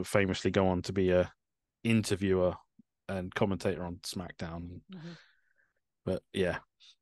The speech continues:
Speaker 1: Uh, what's next? Uh, the South Philly Posse. Yes. Uh,
Speaker 2: Yes.
Speaker 1: the South Philly Posse with a good friend of the show, Jasmine Sinclair, against
Speaker 2: Mm.
Speaker 1: the Shane Twins.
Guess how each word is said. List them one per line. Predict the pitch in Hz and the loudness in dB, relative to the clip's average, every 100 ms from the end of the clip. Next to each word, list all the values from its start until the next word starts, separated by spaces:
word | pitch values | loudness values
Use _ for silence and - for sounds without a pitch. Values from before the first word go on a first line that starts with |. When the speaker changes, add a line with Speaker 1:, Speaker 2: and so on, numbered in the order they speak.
| _ _ - | _ _ 2
Speaker 1:
Uh, | 110 113 | 6 8
what's | 113 139 120 | 8 6 4
next? | 139 101 - | 2 0 4
Uh, | 262 | 6
the | 262 | 6
South | - 135 139 | 6 6 4
Philly | - 135 127 | 0 2 2
Posse. | - 120 - 110 87 - _ - | 2 0 0 0 -2 -6 _ -10
Yes. | 87 - - - - - - | -8 -8 -8 -8 -8 -12 -8
Uh, | 104 104 | -2 2
Speaker 2:
Yes. | 95 101 - _ _ _ _ _ _ _ - | 2 2 -4 _ _ _ _ _ _ _ -10
Speaker 1:
the | 117 | -4
South | - 123 113 | 4 4 4
Philly | - 120 113 | 4 4 4
Posse | 117 113 110 | 2 0 -2
with | 104 104 104 | 0 0 4
a | 107 107 110 - | 4 4 2 2
good | 147 | 2
friend | - 120 107 | 4 2 2
of | |
the | 98 | -2
show, | - 98 | -2 -2
Jasmine | 92 98 92 95 | 0 -2 -2 -6
Sinclair, | - 90 - 92 - - - - - | -8 -8 -4 -4 -4 -12 -16 -18 -6
against | 104 - - | -2 -2 -2
Speaker 2:
Mm. | |
Speaker 1:
the | |
Shane | - - 117 101 95 | 0 4 4 4 0
Twins. | - 110 95 90 90 - | 2 2 2 -2 -4 -8